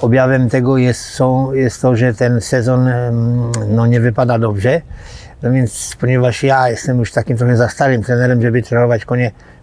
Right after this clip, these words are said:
miernej jakości, bo to na to człowiek nie ma czasu. E, chciałoby się na te swoje stare lata mieć jeszcze trochę radości z dobrych koni. Także w tym roku, e, zrobiłem taką selekcję, że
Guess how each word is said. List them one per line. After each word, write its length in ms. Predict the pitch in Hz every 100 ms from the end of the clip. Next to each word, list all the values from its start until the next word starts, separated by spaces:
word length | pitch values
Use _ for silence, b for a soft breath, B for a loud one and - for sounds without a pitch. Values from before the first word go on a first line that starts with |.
| -
miernej 320 | 131 123 131
jakości, 460 | 117 139 123 - 127
bo 120 | 123
to 100 | 123
na 120 | 123
to 120 | 123
człowiek 220 | - 123
nie 100 | 131
ma 140 | 127 107
czasu. 460 | - 104 - 156 156 B B B -
E, 640 | 139 120 117 117 113 113
chciałoby 380 | 101 135 127 117
się 140 | -
na 140 | 123 117
te 180 | 131 110
swoje 420 | - 123 113 113 - 117
stare 280 | 98 117 120
lata 320 | 120 - 127 B B B -
mieć 240 | 123 113
jeszcze 200 | 123 -
trochę 220 | 127 113 120
radości 440 | 117 120 - 120
z 180 | - -
dobrych 400 | 139 120 113 -
koni. 360 | 120 104 175 - B B B -
Także 240 | - 113 123
w 60 |
tym 200 | - 139
roku, 580 | 139 131 - 139 139 143
e, 480 | 131 131 127 123 123 127 123 117 113
zrobiłem 400 | 107 123 135 127
taką 280 | 131 131 120
selekcję, 440 | 131 131 - 139
że 220 | 110 131